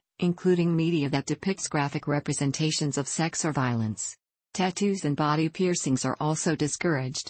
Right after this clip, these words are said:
with the exception of a single pair of earrings for L D S women.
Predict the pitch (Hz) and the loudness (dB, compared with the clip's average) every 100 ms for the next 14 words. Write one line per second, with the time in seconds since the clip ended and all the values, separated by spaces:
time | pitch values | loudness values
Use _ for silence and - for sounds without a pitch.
0 | - _ 170 165 170 - 190 180 170 151 | -16 _ 2 4 2 2 -2 0 0 2
1 | 139 - 180 175 175 170 160 135 156 165 | 2 2 2 2 0 0 0 0 2 2
2 | 139 127 - 143 156 170 170 - 147 151 | 2 0 -2 -2 -2 0 0 0 -2 -2
3 | - 135 123 | 0 0 0